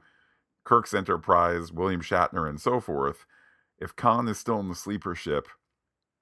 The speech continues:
option one is this is his, you know, vast descendant. Otherwise, what? The sleeper ship had a lifeboat that unhooked twenty year, like, whatever it is. I can't quite get my head wrapped around it.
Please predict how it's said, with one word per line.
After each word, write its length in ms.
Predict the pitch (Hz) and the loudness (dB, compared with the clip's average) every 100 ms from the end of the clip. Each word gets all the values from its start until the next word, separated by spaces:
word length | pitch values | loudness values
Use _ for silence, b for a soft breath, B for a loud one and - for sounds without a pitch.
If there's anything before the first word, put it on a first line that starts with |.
| _ _ _ | _ _ _
option 440 | - 87 - 101 87 | -4 -4 -2 -2 0
one 240 | 90 92 | 0 0
is 200 | 92 85 | -2 -4
this 200 | 85 80 | -6 -6
is 140 | 80 - | -8 -6
his, 320 | 80 78 - _ _ _ _ _ - | -6 -6 -14 _ _ _ _ _ -8
you 80 | |
know, 180 | 76 69 | -4 -4
vast 460 | 71 71 85 - - | -2 2 0 -2 -10
descendant. 680 | 85 - 104 127 156 - _ b b b - | -6 0 0 -2 -6 -8 _ b b b -2
Otherwise, 640 | 87 95 92 90 90 82 | 0 2 4 6 4 2
what? 360 | 87 87 62 - | 0 2 2 0
The 200 | 73 69 _ - | -6 -6 _ -18
sleeper 480 | - 101 - 98 92 | -8 -6 0 0 0
ship 340 | - 196 - | -2 -4 -2
had 240 | 98 95 | 2 4
a 260 | 92 85 76 - _ _ _ _ _ - | 6 4 2 -14 _ _ _ _ _ 0
lifeboat 680 | 104 117 - - 147 165 160 113 | 2 2 -2 4 6 6 -2 -2
that 180 | 113 - _ _ _ _ _ 117 | -2 -2 _ _ _ _ _ 0
unhooked 500 | 120 110 135 - - - | 2 4 2 0 -20 -10
twenty 280 | - 139 139 | -2 0 0
year, 220 | 131 131 | -2 0
like, 180 | 101 - B B | 0 -2 B B
whatever 260 | 143 135 | 6 8
it 80 | 135 | 6
is. 100 | 127 | 4
I 60 | 104 | 2
can't 220 | 160 139 | -2 2
quite 140 | 147 | 2
get 120 | 113 107 | 2 0
my 80 | |
head 160 | 110 113 | 2 4
wrapped 300 | 107 110 - | 6 4 4
around 180 | 101 | 4
it. 80 | 101 | 4